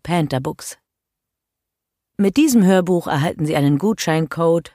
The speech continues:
mit dem Sie sich auf unserer Website w w w punkt blue minus panther minus books punkt d e die erotische Zusatzgeschichte Schnelle, geile Nummer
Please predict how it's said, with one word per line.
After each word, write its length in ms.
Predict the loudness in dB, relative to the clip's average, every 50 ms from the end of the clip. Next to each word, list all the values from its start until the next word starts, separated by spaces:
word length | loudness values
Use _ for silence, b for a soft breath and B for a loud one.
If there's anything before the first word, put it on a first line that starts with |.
| _
mit 200 | -6 -6 -4 -2
dem 160 | 0 0 0 0
Sie 120 | 0 -2
sich 240 | -4 -4 -4 -4 -4
auf 120 | -6 -4
unserer 320 | -4 -4 -4 -2 -2 0 0
Website 580 | 0 -2 -2 -6 -4 -2 -2 -2 -2 -4 -6 b b b b b b
w 240 | b 0 2 2 2
w 100 | 2 0
w 180 | 0 0 0 0
punkt 460 | -2 -6 -6 -6 -6 -6 -8 -14 _ _ _
blue 440 | -4 0 0 2 2 2 0 -2 -6 _ _ _
minus 300 | -4 -2 0 0 -2 -2
panther 420 | -2 -2 -2 0 0 0 0 0 0
minus 300 | 2 2 2 0 -2 -2
books 260 | -4 -4 -4 -6 -12
punkt 300 | -8 -8 -8 -6 -6 -8
d 60 | -6
e 340 | -4 -2 -2 -2 -2 -2 -6 b b b b b b b b
die 180 | -4 -2 0 2
erotische 600 | 2 2 2 0 0 -2 -4 -4 -2 -2 -4 -4
Zusatzgeschichte 1160 | -4 -4 -2 0 0 0 0 -2 -4 -8 -8 -6 -4 -4 -6 -6 -6 -8 -6 -6 -6 -6 -8 b b b b b b b b
Schnelle, 760 | b -8 -4 0 2 4 4 4 2 2 2 2 0 -2 -2
geile 500 | -2 -2 0 2 2 2 2 2 2 2
Nummer 540 | 2 4 4 4 4 4 2 2 0 -2 -4